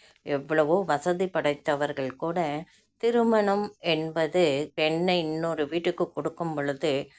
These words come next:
நிறைய செலவு பண்ணி தான் அந்த பெண்ணை அடுத்தவர் வீட்டிற்கு அனுப்புறாங்க. அப்போ பெண் வீட்டார் சரி, ஆண் வீட்டாரும் சரி, அந்த திருமணத்திற்கான செலவுக்கு பணத்தை வந்து எங்கேயாவது பேங்க்ல கிடைக்குமோ,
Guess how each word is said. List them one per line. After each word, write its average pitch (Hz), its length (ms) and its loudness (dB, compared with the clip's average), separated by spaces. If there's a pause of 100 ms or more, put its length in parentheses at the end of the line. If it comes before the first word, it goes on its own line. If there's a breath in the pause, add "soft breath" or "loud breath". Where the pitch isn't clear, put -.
(640 soft breath)
நிறைய 190 500 2
செலவு 170 420 0
பண்ணி 156 320 0
தான் 175 260 -2
அந்த 147 360 -6 (480)
பெண்ணை 170 400 0
அடுத்தவர் 165 580 -2
வீட்டிற்கு 147 540 -6
அனுப்புறாங்க. 139 560 -6 (460 soft breath)
அப்போ 170 380 -4 (920 soft breath)
பெண் 262 360 4
வீட்டார் 175 640 2
சரி, 131 320 -4 (340)
ஆண் 202 300 4
வீட்டாரும் 147 640 -2
சரி, 127 320 -6 (580)
அந்த 185 280 -2
திருமணத்திற்கான 240 1160 2
செலவுக்கு 175 720 0
பணத்தை 160 540 -2
வந்து 147 360 0 (280)
எங்கேயாவது 185 480 2
பேங்க்ல 165 480 0
கிடைக்குமோ, 147 500 -2